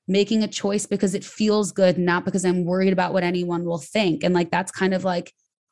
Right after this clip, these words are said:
why I moved. And it wasn't because,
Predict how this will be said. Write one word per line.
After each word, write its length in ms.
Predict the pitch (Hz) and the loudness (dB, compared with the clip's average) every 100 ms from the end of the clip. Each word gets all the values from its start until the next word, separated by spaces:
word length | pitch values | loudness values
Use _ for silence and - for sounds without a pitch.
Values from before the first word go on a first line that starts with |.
| - | -2
why 260 | 170 175 | 0 2
I 80 | 196 | 4
moved. 540 | 240 302 160 - - - - | 6 6 4 -4 -12 -18 -4
And 360 | 208 196 185 185 | 0 2 2 2
it 140 | 208 208 | 0 0
wasn't 260 | 226 277 | 2 2
because, 600 | 277 - 208 190 175 - | 2 -4 -2 -2 -2 -8